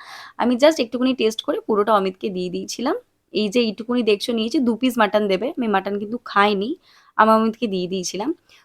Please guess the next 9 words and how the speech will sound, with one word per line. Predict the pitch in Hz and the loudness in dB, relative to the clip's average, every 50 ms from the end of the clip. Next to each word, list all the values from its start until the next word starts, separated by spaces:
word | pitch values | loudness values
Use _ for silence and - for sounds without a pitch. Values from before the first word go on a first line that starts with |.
| _ _ - | _ _ -10
তো | 202 | -8
খাওয়া | - - 226 214 220 226 | -2 6 8 8 8 8
দাওয়া, | 240 254 269 | 8 4 4
চাটনি, | 262 - 233 220 220 220 247 | 4 6 4 4 6 4 4
পাঁপড়, | 220 226 226 247 247 233 | 4 4 4 4 4 2
মিষ্টি | 220 214 - 247 240 | 2 0 -2 -6 -2
সব | 220 233 208 202 - | 2 2 0 0 -2
কিছু | 226 226 247 247 | -8 -4 -4 -4
খাওয়া | - - 202 208 214 | 2 4 6 8 8